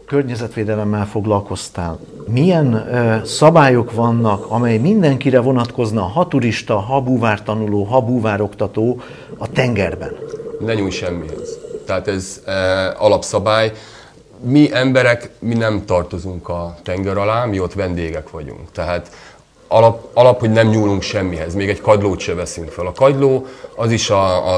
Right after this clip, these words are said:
Speaker 2: az óceán része, a biocenózis része, az ott el fog szépen bomlani, vagy, vagy összetörik. Az óceánnak szüksége van ilyen, ö, tápanyagokra.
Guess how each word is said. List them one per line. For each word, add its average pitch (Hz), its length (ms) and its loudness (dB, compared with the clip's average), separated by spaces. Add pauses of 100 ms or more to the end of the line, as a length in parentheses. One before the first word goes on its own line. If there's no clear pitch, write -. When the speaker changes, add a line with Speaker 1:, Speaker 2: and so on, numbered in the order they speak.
Speaker 2:
az 90 100 -2
óceán 95 440 0
része, 101 340 0
a 92 60 0
biocenózis 90 800 -4
része, 101 300 -2
az 87 80 -6
ott 87 180 -10
el 87 200 -8
fog 85 160 -12
szépen 78 520 -10 (160)
bomlani, 101 400 -2
vagy, 80 200 -8
vagy 80 160 -6
összetörik. 95 600 -6 (1120)
Az 90 120 -6
óceánnak 95 500 0
szüksége 87 460 -6
van 82 300 -6
ilyen, 85 240 -6
ö, 80 500 -10
tápanyagokra. 110 800 -2